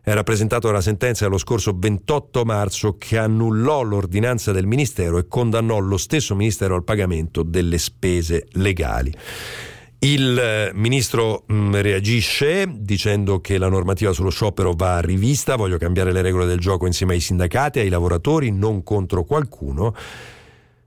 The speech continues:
e dice, eh, per l'ennesimo venerdì, e però se la prende coi giudici, per l'ennesimo venerdì di caos i cittadini potranno ringraziare un giudice, appunto. E a proposito,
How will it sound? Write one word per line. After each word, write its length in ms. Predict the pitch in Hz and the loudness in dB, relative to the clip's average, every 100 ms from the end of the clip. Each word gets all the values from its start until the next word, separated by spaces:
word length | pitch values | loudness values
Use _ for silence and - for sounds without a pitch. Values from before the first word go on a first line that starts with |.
| _ | _
e 180 | - 175 | -4 -2
dice, 680 | 101 87 82 - 104 107 - | 0 -2 -2 0 2 0 -2
eh, 380 | - 104 98 95 | -2 2 2 0
per 240 | - 120 101 | 0 0 2
l'ennesimo 640 | 104 107 135 147 104 101 | 2 2 2 0 0 0
venerdì, 540 | 98 110 117 82 78 71 | 2 2 0 -2 -4 -6
e 140 | - 90 | -2 -2
però 340 | 107 104 92 | 0 0 -2
se 100 | - | -2
la 80 | 95 | -2
prende 240 | 95 98 98 | 0 0 2
coi 140 | 120 | 0
giudici, 340 | 87 78 78 | -2 -4 -4
per 120 | 78 87 | -2 0
l'ennesimo 360 | 92 104 98 | 2 2 2
venerdì 340 | 90 92 87 101 | 0 0 0 -2
di 140 | 107 | 0
caos 340 | 98 73 73 | -2 -2 -2
i 80 | - | -2
cittadini 480 | 85 104 95 85 85 | -2 0 0 0 -2
potranno 400 | 90 87 87 85 | 0 0 2 2
ringraziare 1040 | 101 117 110 110 - - 87 69 78 82 - | 2 2 2 0 -4 -2 -2 0 0 -2 -2
un 360 | 117 107 104 95 | 0 2 0 -2
giudice, 840 | - 101 113 98 90 92 - 92 - - _ - | -2 0 2 2 0 -2 0 -2 -2 -10 _ -4
appunto. 880 | 98 - 90 85 82 - 85 80 - - - _ _ _ _ _ _ - | -4 -2 -2 0 -2 -2 -2 -2 -6 -20 -20 _ _ _ _ _ _ -14
E 140 | - 107 | -2 0
a 80 | |
proposito, 840 | 92 92 85 123 104 90 85 95 | 0 -2 0 0 0 -4 -2 -2